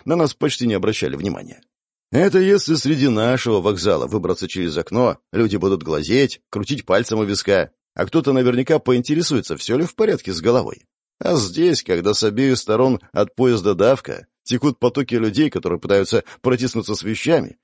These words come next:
а путешествовать на крыше поезда вполне нормально, на группу чудаков, вылезающих из окна,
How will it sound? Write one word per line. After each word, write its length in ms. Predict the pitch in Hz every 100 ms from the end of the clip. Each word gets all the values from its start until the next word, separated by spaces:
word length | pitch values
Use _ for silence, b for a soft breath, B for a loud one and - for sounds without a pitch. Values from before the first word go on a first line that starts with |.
| b
а 120 | 107
путешествовать 600 | 131 131 120 143 123 110
на 100 | 113
крыше 260 | 139 120 120
поезда 400 | 135 127 92 110
вполне 420 | - 117 113 87
нормально, 680 | 71 64 113 165 160 135 - _ _ -
на 180 | 123 185
группу 340 | 220 190 220
чудаков, 480 | 160 160 156 175 -
вылезающих 580 | 139 117 143 135 123 123
из 140 | 110
окна, 380 | 117 143 139